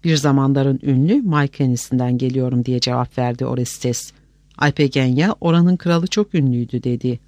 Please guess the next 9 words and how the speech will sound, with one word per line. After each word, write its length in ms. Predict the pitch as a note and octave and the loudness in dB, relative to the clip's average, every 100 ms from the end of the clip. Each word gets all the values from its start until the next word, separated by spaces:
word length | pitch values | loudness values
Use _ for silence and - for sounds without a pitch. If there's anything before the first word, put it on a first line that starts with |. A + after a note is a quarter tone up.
| - | -6
Agamemnon. 680 | C#3+ C#3+ C#3+ C3 A#2+ A#2+ - _ _ _ _ _ _ _ _ - | 0 2 2 0 0 -4 -8 _ _ _ _ _ _ _ _ 0
Orestes, 560 | F#3+ A#3 - B3+ C#4 | 2 4 2 0 0
"Tanımıyorum 640 | - G#3+ G#3+ F#3+ C3+ B2+ B2+ | 0 4 6 6 4 2 -2
onu." 300 | B2 B2 B2 _ - | 0 -2 -4 _ -2
diye 200 | C#3+ G3+ | 0 0
sözünü 400 | - C#3+ C#3 B2+ | 0 0 2 0
kesti. 500 | - A#2+ - A#2+ A#2+ - | -2 -4 -4 -6 -8 -2
"Bırakalım 500 | F3+ F#3 F3+ C#3+ B2 | 0 0 0 0 0
bunları." 420 | A#2+ A#2+ A#2 A#2+ | 0 -2 -2 -6